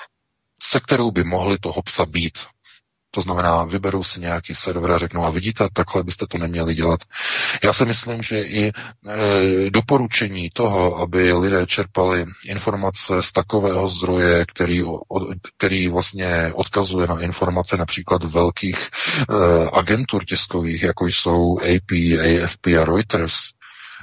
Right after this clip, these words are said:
eh, že, hm, to také je <clears throat> naprosto šílená rada od pana youtubera Kovyho, protože to je právě ten příklad toho, jak by nemělo nikdy zpravodajství vypadat, protože když se podíváte na takzvané outlety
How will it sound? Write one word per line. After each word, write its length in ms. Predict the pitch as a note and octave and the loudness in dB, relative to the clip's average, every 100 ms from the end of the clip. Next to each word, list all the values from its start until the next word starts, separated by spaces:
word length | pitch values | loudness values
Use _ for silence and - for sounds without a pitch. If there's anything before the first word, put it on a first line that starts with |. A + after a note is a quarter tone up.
| - | -6
eh, 260 | F#2+ F2+ | 0 2
že, 400 | F2+ F2 F2 E2+ D#2+ - _ _ _ _ _ _ - - | 2 2 4 4 0 -10 _ _ _ _ _ _ -18 -14
hm, 220 | F2 E2 | -10 -6
to 100 | F2+ | -2
také 380 | - - B2 A2 | -2 2 6 6
je 200 | G2 F2 - A2 | 4 2 -2 -6
<clears throat> 160 | G#2 | -2
naprosto 720 | F#2+ F#2 F2+ - F2+ F2 F2 E2+ E2+ | -2 -2 -6 -6 -4 -4 -4 -4 -2
šílená 600 | E2+ - F#2+ F2+ F2 E2+ | 0 0 0 0 0 0
rada 420 | E2+ G2+ A2+ F#2+ - | 0 0 0 0 -6
od 140 | F#2 - | -16 -10
pana 240 | - E2+ | -8 -4
youtubera 640 | E2+ E2+ F#2 F2 E2+ E2 D#2 - _ | -4 -4 -6 0 2 2 0 -10 _
Kovyho, 480 | - E2 E2+ E2 D#2+ - - - - | -4 0 2 2 0 -4 -8 -10 -8
protože 520 | - E2+ F2+ E2+ F2+ F2 E2 E2 E2 _ - | -4 -2 0 0 2 4 2 0 -4 _ 0
to 80 | F#2+ | 2
je 60 | |
právě 320 | F#2+ F#2 F#2+ A2 | 2 2 2 2
ten 200 | G#2+ G2 | -2 -2
příklad 560 | - G2 G#2+ G#2 - | -4 -2 2 2 0
toho, 280 | - F2 G2 | -4 0 2
jak 180 | G2 G2 | 0 0
by 120 | G#2 | -6
nemělo 640 | G2 F#2 F#2+ F#2+ G2 G#2+ | -4 -4 -2 -2 0 0
nikdy 380 | G2 F2+ E2+ E2+ | 0 -2 -2 -2
zpravodajství 720 | - F#2 E2+ F2 F2+ - A2 | -2 -2 -2 0 0 -2 -4
vypadat, 500 | G2+ G#2 C#3+ - E2+ - - | -4 0 2 4 2 -2 -8
protože 540 | E2 F2 D#2+ G2 F#2+ - - - | -6 -4 0 2 0 0 -6 -2
když 140 | F2 - | 2 4
se 100 | E2+ | 4
podíváte 680 | F#2 F2+ F2+ F2+ E2+ G2 | 0 2 4 4 4 4
na 80 | F#2 | 2
takzvané 440 | F2 F2 F#2 G2 G2 | 0 -2 -2 0 2
outlety 800 | F2+ F2 - F#2+ - G2 F#2+ | 2 0 0 -4 -2 0 0